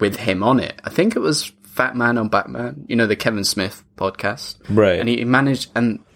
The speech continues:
Speaker 1: he managed to get Josh Trank on, and they were talking about, it was like a four-part podcast. It was really long, and they were talking about it. And he seemed, like, really excited, and he was talking about, you know,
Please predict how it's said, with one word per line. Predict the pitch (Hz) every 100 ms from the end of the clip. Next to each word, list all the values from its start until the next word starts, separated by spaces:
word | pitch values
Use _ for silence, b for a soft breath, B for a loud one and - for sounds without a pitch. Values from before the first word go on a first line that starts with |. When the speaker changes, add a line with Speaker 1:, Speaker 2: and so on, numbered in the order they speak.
| _
Speaker 1:
he | 117 123
managed | 120 110 -
to |
get | 117 113 _
Josh | - 104
Trank | - 107 98 -
on, | 117 95
and | 104
they | 95
were | 92
talking | - 139 196 - 113
about, | 95 90 107 - - -
it | 110
was | 139
like | 127
a |
four-part | 110 - 123 117 - 98 104 - _ _ _ _ -
podcast. | 98 - - -
It | -
was | - - _ _ _
really | 92 107 110
long, | 98 95 92
and | 95
they |
were | 98
talking | - 127 143 -
about | 101 87 69
it. | 80 - _ b b b b b b
And | 117 139
he | 160
seemed, | - 165 143
like, | 123 107
really | 113 135 127
excited, | 110 - 113 127 131 90 87 - B B B
and | 120
he |
was | 110 -
talking | 151 160 151 127
about, | 110 104 95 -
you | -
know, | 104 90 90